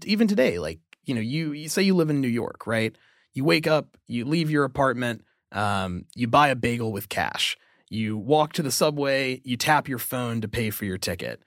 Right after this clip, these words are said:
And while you're riding, uh, you realize that you haven't paid your friend from drinks from the night prior. So you open up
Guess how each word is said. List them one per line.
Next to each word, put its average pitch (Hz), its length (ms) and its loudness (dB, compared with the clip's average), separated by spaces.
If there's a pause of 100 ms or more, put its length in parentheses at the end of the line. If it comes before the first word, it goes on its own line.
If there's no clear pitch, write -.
(280)
And 127 80 -4
while 151 200 6
you're 135 160 -2
riding, 139 640 0 (140)
uh, 123 80 -2
you 123 180 -4
realize 131 420 0
that 120 80 -6
you 123 100 0
haven't 120 200 -4
paid 113 240 -4
your 107 80 -6
friend 101 400 -4
from 101 280 -6
drinks 110 480 -4 (100)
from 123 160 -2
the 107 80 0
night 95 220 -2
prior. 80 400 -2
So 98 260 -2
you 95 200 -2
open 113 200 0
up 104 240 -4